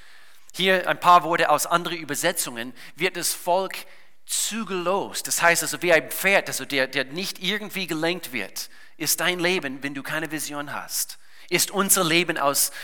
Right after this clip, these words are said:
als Ortsgemeinde, wenn wir nicht die Vision von Gott bekommen. Und so, das ist meine Aufgabe als Pastor. Wenn ihr es mir erlaubt und, ähm,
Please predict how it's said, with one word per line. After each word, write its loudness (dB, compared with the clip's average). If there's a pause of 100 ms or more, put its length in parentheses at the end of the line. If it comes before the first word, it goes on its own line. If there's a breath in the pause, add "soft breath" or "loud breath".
(160 loud breath)
als 6 (360 loud breath)
Ortsgemeinde, 2 (280 loud breath)
wenn -2
wir 2
nicht -2 (300 loud breath)
die -8
Vision -2
von -8
Gott 0 (220 loud breath)
bekommen. -2
Und -6
so, -4
das 0
ist -4
meine 0
Aufgabe -2
als -6
Pastor. -4 (440 soft breath)
Wenn -10
ihr -2
es -2
mir -2 (200 loud breath)
erlaubt 2
und, -8 (300 loud breath)
ähm, 2